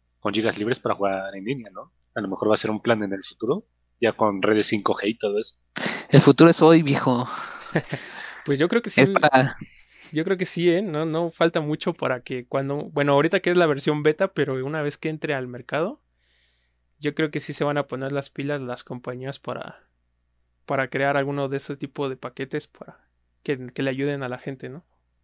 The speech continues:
Speaker 3: A poder jugar.
Speaker 1: Pues bueno, entonces, ¿qué les parece si pasamos a la siguiente sección?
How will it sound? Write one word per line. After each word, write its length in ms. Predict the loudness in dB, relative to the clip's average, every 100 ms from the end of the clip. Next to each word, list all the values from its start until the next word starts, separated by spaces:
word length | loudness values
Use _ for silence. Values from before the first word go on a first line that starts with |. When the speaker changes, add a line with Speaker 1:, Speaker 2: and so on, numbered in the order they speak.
| _ -20
Speaker 3:
A 60 |
poder 280 | -12 -8 -8
jugar. 400 | -10 -12 -12 -16 _ _ _ _ _ _ _ _ _ _ _ _ _ _ _ _ _ _ _ _ _
Speaker 1:
Pues 140 | -2
bueno, 160 | 0 0
entonces, 320 | 0 0 -2
¿qué 140 | -2 -2
les 120 | -2
parece 280 | -2 -2 -4
si 80 |
pasamos 340 | -6 -6 -6 -4
a 40 |
la 100 | -4
siguiente 260 | -4 -8 -8
sección? 400 | -8 -6 -8